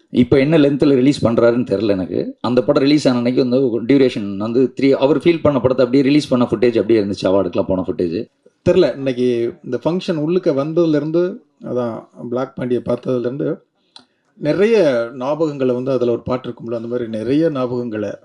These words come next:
Speaker 2: அவங்க சினேகா மேம் உள்ளுக்க வர்றதா இருக்கட்டும், ஒவ்வொரு ஆளுக்குமே எங்க டைரக்டரை பார்க்கும்போது அவ்வளவு ஞாபகங்க-, ஞாபகங்களை வந்து இந்த படம் அவ்வளவு கிளறி விடுது. பேசணும் ஒண்ணுன்னா எங்களை பத்தியும் டைரக்டர் பத்தியும் பேசணும்னா அது ரொம்ப பேசிக்கிட்டே இருக்கணும்.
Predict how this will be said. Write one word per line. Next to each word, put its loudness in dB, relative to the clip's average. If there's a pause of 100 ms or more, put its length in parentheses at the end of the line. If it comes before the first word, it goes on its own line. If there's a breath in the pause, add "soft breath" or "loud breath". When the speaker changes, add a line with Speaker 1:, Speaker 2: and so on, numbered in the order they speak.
Speaker 2:
அவங்க -8 (120)
சினேகா -8
மேம் -10
உள்ளுக்க -10
வர்றதா -8
இருக்கட்டும், -10
ஒவ்வொரு -2
ஆளுக்குமே -2 (280)
எங்க -8
டைரக்டரை -4
பார்க்கும்போது 0 (360 soft breath)
அவ்வளவு 4
ஞாபகங்க-, 0
ஞாபகங்களை 0
வந்து -4
இந்த -8
படம் -6
அவ்வளவு -2
கிளறி -6
விடுது. -10 (200)
பேசணும் -6
ஒண்ணுன்னா 0
எங்களை -6
பத்தியும் -8
டைரக்டர் -4
பத்தியும் -8
பேசணும்னா -10
அது -4
ரொம்ப -4
பேசிக்கிட்டே -4
இருக்கணும். -4